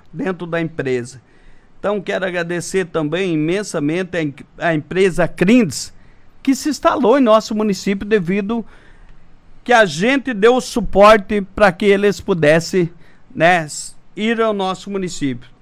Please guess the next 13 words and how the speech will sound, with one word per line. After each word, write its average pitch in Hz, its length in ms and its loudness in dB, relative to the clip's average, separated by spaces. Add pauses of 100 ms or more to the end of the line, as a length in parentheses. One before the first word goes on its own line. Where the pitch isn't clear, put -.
(120)
Também 233 440 -2
o 190 80 2
Vandinho 180 540 2
e 185 40 4
o - 20 4
Bonato, 156 540 0
que - 120 -2
iniciaram 165 600 0
uma 160 140 0
empresa 156 480 0
lá, 160 280 2 (360)
a 156 80 -4
gente. 165 640 0